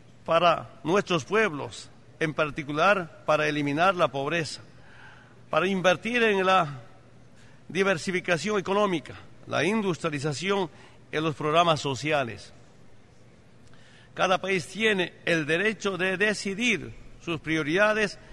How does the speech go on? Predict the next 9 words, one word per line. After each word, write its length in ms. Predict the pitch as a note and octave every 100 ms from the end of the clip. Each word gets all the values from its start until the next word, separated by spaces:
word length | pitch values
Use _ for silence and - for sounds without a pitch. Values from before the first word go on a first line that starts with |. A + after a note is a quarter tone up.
| -
y 80 | C#3+
estrategias 640 | D3+ D#3+ C3+ G3+ E3+ F#3+ F3+
de 100 | E3
desarrollo, 680 | D#3 D3 D3+ D3 E3+ B2 F#2+ - - - - - - -
pero 180 | C#3 D#3
es 180 | G#3 G3
importante 600 | F#3 E3+ C#3 G#3 G3 E3+
que 260 | D3 E3 G3
estos 480 | - D3+ C3 -